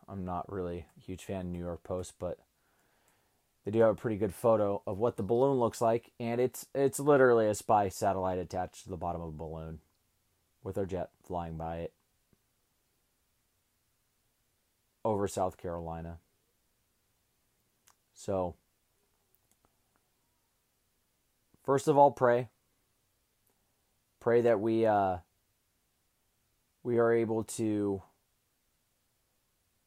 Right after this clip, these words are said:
strengthen ourselves, make the right choices in the future, because this administration currently does not have our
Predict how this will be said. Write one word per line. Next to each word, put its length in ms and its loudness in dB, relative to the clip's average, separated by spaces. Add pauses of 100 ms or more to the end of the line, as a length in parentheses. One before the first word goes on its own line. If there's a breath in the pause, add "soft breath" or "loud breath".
(1120)
strengthen 540 -4
ourselves, 760 2 (1900)
make 240 -2
the 80 2
right 240 2
choices 460 0
in 80 -6
the 80 -6
future, 600 -6 (3000)
because 280 -2 (500)
this 180 -4
administration 720 -4
currently 380 -6
does 200 -4
not 240 -6
have 400 -4
our 460 -4